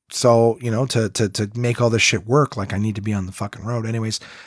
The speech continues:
so I just, like, call my dealership and find out how much it's gonna cost if they do it and how much it's gonna cost, blah, blah, blah. Phone call after phone call. "When can you get me in?" Yada, yada, yada, yada. So in the end, I just, uh, ended up figuring it was,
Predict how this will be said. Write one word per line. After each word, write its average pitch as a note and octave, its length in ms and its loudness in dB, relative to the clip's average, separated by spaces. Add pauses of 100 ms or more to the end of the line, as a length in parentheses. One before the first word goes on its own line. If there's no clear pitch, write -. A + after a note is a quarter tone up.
(280)
so - 140 6
I - 20 8
just, D#3 140 4
like, D#3+ 120 6
call D#3 200 6
my C3+ 180 2
dealership D3 800 2
and A2 140 -8
find A2+ 260 -2
out A2 60 0
how G2+ 120 0
much G2 200 -2
it's - 80 -2
gonna F#2+ 180 -4
cost F2+ 360 0
if - 120 -20
they A#2+ 220 4
do A#2 260 6
it A2+ 260 2
and F2 340 -10
how G2+ 140 -2
much F2+ 220 -4
it's - 80 -6
gonna F#2 140 -8
cost, G2 220 -6
blah, E2 120 -4
blah, E2 80 -4
blah. B2 380 6
Phone G2 280 -2
call G2 200 0
after F2+ 160 -8
phone A2+ 260 2
call. A#2 220 6
"When G2+ 160 2
can G2 120 -2
you F#2 60 -4
get F#2 140 -4
me G#2 160 -2
in?" G#2+ 140 -2
Yada, F#2+ 220 -4
yada, F2+ 200 -10
yada, F2+ 100 -10
yada. A#2+ 360 0 (500)
So A2+ 360 4
in A#2 160 0
the B2 140 4
end, A#2 160 2
I A#2 40 2
just, - 280 0
uh, G2 240 -4
ended A2+ 160 0
up G2+ 180 -4
figuring A2 540 -4
it F#2+ 100 -6
was, A2 460 0